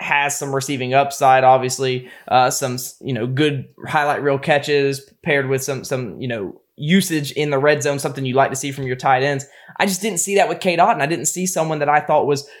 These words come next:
that tremendous of a blocker for me to, to put him in a top five when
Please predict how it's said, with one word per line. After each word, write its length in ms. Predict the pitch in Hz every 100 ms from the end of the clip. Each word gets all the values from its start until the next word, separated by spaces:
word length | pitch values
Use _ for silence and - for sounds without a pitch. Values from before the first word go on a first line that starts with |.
| _ _ _
that 380 | 135 135 160 175
tremendous 640 | - 165 147 151 175 151
of 120 | 156 139
a 60 |
blocker 520 | 117 139 143 147 135
for 200 | 127 -
me 220 | 139 143 139
to, 460 | 151 135 123 -
to 120 | -
put 220 | 139 180 165
him 100 | 151
in 80 |
a 80 | 131 -
top 340 | 143 135 -
five 540 | 139 143 139 123 123
when 340 | 123 139 131